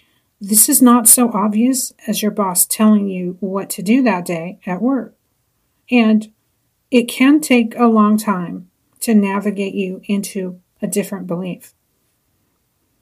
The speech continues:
Okay, so now visualize your response to an app notification on your phone, an online comment,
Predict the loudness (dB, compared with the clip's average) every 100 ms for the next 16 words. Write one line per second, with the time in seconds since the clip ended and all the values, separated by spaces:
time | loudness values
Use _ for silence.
0 | -8 -2 2 4 4 4 4 4 2 0
1 | 0 0 2 2 0 -2 -6 -6 -4 -2
2 | 0 -2 -2 -4 -2 -2 -4 -4 -6 -2
3 | 0 0 -2 -2 -2 -4 -8 -8 -6 -6
4 | -6 -6 -2 -4 -2 -2 -2 -2 -10 _
5 | _ _ _ _ -2 -2 -2 -2 0 2
6 | 2 4 2 2 0